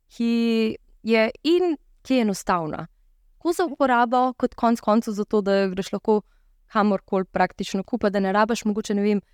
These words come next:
deset tisoč nekih raziskav narediti, eh, kjer sirom, s čim kombinirati. Mislim, saj lej, lahko tudi, če imaš ta čas, ampak jaz enostavno, em, sem v tem obdobju življenja, ko želim pač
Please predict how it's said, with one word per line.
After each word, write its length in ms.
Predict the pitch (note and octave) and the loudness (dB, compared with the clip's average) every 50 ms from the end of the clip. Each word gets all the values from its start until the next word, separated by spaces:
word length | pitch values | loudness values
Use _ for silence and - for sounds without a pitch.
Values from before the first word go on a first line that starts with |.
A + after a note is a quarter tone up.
| _ - _ _ - | _ -20 _ _ -6
deset 500 | G3 G3+ - - - B3+ A#3+ - - - | -6 -6 -6 -4 -2 -2 -2 -4 -6 -6
tisoč 400 | - A#3+ A3 - A3+ G3+ - - | -4 -4 -4 -2 -6 -8 0 2
nekih 340 | A#3 A#3+ A#3 - A#3 A3 - - _ _ - | 2 2 2 0 -4 -4 -4 -6 _ _ -14
raziskav 760 | G3+ G3+ G#3+ G#3 G3 A3 G#3 - - - - A3+ A3 A3+ A3+ | -8 -6 -6 -4 -4 -4 -6 -6 -10 -2 0 2 2 4 4
narediti, 460 | G#3+ G3 F#3+ G3+ G3+ G3+ G#3 - - _ _ _ _ _ _ _ _ - | 2 2 2 2 0 0 0 -2 -8 _ _ _ _ _ _ _ _ -4
eh, 220 | - G3+ G3+ G3+ - | -2 -2 -2 -2 -4
kjer 260 | _ - - D#4 C#4 | _ -2 0 0 0
sirom, 440 | A#3 - - - D4+ C#4+ B3+ B3 A#3+ | 0 -2 -4 -2 0 0 2 0 0
s 40 | A3 | -4
čim 320 | - - - C#4 C4+ C4 A#3+ | -6 -6 -2 0 0 0 0
kombinirati. 600 | - C4 A#3+ A#3 A#3+ A#3+ A#3+ B3 B3+ B3 A3+ G#3 - | 0 0 0 2 2 2 2 2 2 2 0 -2 -4
Mislim, 220 | A#3 - B3+ A#3+ | -6 -4 -4 -4
saj 160 | - - D4+ | -2 0 0
lej, 180 | D4 C#4+ C4 A3+ | 2 4 2 2
lahko 300 | G3 F#3+ - - C4+ B3+ | 0 -2 -4 -4 -6 -4
tudi, 220 | - - B3+ - | -2 -2 -4 -4
če 140 | - - G3 | -2 -4 -2
imaš 240 | F#3+ F#3+ F#3+ F#3+ - | -2 -2 -2 -2 -2
ta 120 | - G3 F#3+ | -4 -4 -4
čas, 260 | - - G3 - - | -2 -4 -4 -4 -4
ampak 280 | F3+ F3 F#3 - - | -6 -6 -6 -6 -4
jaz 160 | - G#3 - - | -6 -6 -2 -2
enostavno, 520 | G#3 G3+ - - G#3 G3+ G#3+ G#3 G3 F#3+ - _ _ _ _ _ _ - | -2 -2 -2 -2 0 0 2 2 0 0 -4 _ _ _ _ _ _ -6
em, 520 | G#3+ F#3+ F#3+ F#3 F#3 F#3 F#3+ F#3 F#3 G#3 G#3 | -2 0 0 2 0 0 -2 -2 -4 -6 -8
sem 220 | - - A3+ A3 | -6 -2 0 0
v 120 | G#3+ G3+ G3+ | 0 0 0
tem 180 | - A#3+ A3+ | 0 0 0
obdobju 380 | A3+ G3+ G3 A3+ G#3+ G3+ G#3+ G#3+ | 0 0 0 -2 -2 0 0 -2
življenja, 440 | F3+ F#3+ G#3 F#3+ F#3+ G3 G#3 G#3+ G3+ | 0 -2 -2 -2 0 0 0 0 -2
ko 360 | _ - F#3+ F#3+ F#3+ F#3+ F#3 | _ -2 -2 -2 0 0 -2
želim 340 | F3+ - F#3+ F#3+ A3+ A3+ G3 | -2 -2 -2 -2 0 -2 0
pač 340 | - F#3 F#3+ - - - | 0 -2 -4 -4 -6 -16